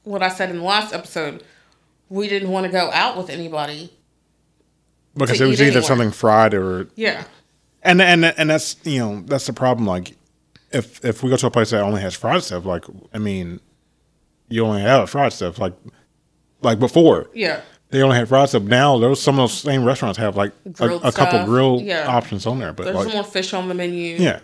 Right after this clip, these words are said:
Speaker 1: So.
Speaker 2: But, I mean, that was always a problem, though,
Speaker 1: Yeah.
Speaker 2: because they were like, "Hey, let's go over here." And you're like, "They have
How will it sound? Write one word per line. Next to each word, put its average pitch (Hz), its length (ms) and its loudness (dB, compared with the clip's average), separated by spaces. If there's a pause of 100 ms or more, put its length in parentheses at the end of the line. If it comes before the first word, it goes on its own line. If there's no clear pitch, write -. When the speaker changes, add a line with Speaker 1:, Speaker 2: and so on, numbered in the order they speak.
(380)
Speaker 1:
So. 175 320 -10 (1300)
Speaker 2:
But, 113 120 -2
I 123 60 4
mean, 123 160 0
that 123 100 4
was 113 120 2
always 101 240 2
a 87 60 -8
problem, 107 420 0
though, 69 160 -8
Speaker 1:
Yeah. 104 60 -10
Speaker 2:
because 101 500 -8 (480)
they 110 80 -4
were 101 80 0
like, 95 160 -4
"Hey, 123 200 -2
let's 123 120 -4
go 131 120 0
over 120 120 -2
here." 147 220 -2
And 101 240 -4
you're 87 100 -10
like, 87 260 -8 (520)
"They 107 140 -4
have 101 300 -4